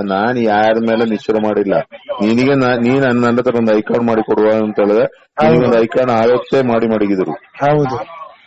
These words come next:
Speaker 1: ನೀನೇ ಟೀಮ್ ಹಾಕಿಲ್ಲ, ಅದು ನನ್ ಫಾಲ್ಟಾ? ನಾನ್ ನಿನಗೆ ಹೇಳ್ತಾ ಇತ್ತಲ್ಲ, ಐದ್ ಸಾವಿರ ಕೊಟ್ರೇನೆ ಅವ್ರು ಹಾಕದಪ್ಪ, ನಾನೇ ಹಾಕಿದ್ದೀನಿ ಐದ್ ಸಾವಿರ ಅಂತ ಹೇಳಿಲ್ಲ.
Speaker 2: ಹೌದು, ಹೌದು, ಹೌದು.
Speaker 1: ಮತ್ತೆ ಇದ್ರಲ್ಲಿ
Speaker 2: ನಾನ್
Speaker 1: ಏನು?
Speaker 2: ಹಾಕಕ್ ರೆಡಿ, ಈಗ ಶ್ರೀನಿ ಇದಲ್ಲ.
Speaker 1: ಹ್ಮ್.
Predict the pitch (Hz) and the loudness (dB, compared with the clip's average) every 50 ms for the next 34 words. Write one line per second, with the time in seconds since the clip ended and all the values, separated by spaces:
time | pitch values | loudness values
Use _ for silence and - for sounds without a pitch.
0 | _ _ _ _ _ _ - - 117 131 139 139 139 147 165 - 120 123 117 110 | _ _ _ _ _ _ -4 -2 0 2 2 2 2 0 0 0 0 0 2 2
1 | 110 101 101 - - 110 95 92 101 110 110 110 107 110 113 113 - 107 101 95 | 0 0 -2 -2 -2 -2 0 2 2 2 2 0 0 0 -2 -2 0 0 -2 -2
2 | - - 104 95 92 - - - 107 120 131 135 135 135 135 131 131 127 127 - | -2 -2 -2 -2 -2 -4 -6 -4 -2 -2 0 0 0 0 2 2 2 0 0 0
3 | 135 123 117 131 110 92 82 78 - _ _ _ - - 98 107 113 - - 120 | 0 -2 0 0 0 0 0 -2 -4 _ _ _ -6 -2 0 0 0 0 0 0
4 | 117 117 - - 104 - 117 113 113 113 110 110 107 107 104 - - 110 104 107 | 0 0 -2 -4 -4 -2 -2 -2 0 0 0 2 2 0 0 0 0 0 0 0
5 | 98 - - 107 117 110 101 98 98 107 123 127 120 113 - 131 127 - 107 107 | 0 0 0 0 0 0 0 0 0 0 2 2 0 0 0 -2 -2 0 0 0
6 | 104 101 - - 104 98 101 101 101 - 107 101 101 98 87 82 90 117 107 - | -2 -2 -2 -2 0 0 0 -2 -2 -2 0 0 0 0 0 0 -2 -2 -4 -4
7 | - 147 147 151 147 143 135 135 131 135 139 139 131 131 123 120 123 - - - | -2 0 2 2 2 0 0 0 0 0 0 0 0 -2 0 0 -2 -4 -4 -4
8 | 92 95 110 135 151 - 320 339 294 247 220 - 233 - - - - - - 214 | -2 0 0 -2 -2 -2 -2 -2 0 0 0 0 0 0 0 2 2 2 2 2
9 | 233 269 269 269 254 254 262 240 254 254 233 240 226 226 226 233 233 226 220 220 | 2 2 2 4 2 2 2 0 0 0 0 0 2 2 2 2 2 2 2 2
10 | 208 202 208 196 - - 196 208 226 226 233 220 196 180 175 175 156 151 147 135 | 2 2 0 0 0 0 0 2 2 2 2 2 2 2 0 0 0 -2 -2 -2
11 | 123 123 127 143 160 151 127 - _ _ - - 90 87 85 80 76 - | 0 0 2 2 0 0 -4 -8 _ _ -12 -8 -8 -6 -6 -8 -12 -16